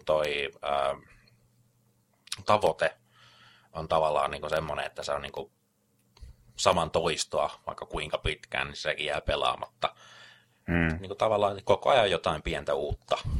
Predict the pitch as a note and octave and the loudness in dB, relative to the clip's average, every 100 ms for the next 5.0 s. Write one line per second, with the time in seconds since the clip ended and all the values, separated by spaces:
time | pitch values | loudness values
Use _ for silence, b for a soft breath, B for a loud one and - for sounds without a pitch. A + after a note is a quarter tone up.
0 | D2 D2 D#2+ F2 E2 D#2+ G#2+ G2 F2 D#2 | -4 -8 -4 0 2 0 2 2 4 0
1 | E2 E2+ E2 - F2+ - D#2+ E2 D2+ D2+ | -4 0 2 2 0 0 -2 -2 -2 -2
2 | D2 C#2+ C#2 C#2 - - _ _ _ _ | -2 -2 -2 -4 -12 -20 _ _ _ _
3 | _ _ - E2+ G2+ - - _ _ _ | _ _ -6 2 2 2 -8 _ _ _
4 | _ _ _ _ _ _ _ G#2+ A2 - | _ _ _ _ _ _ _ 0 2 2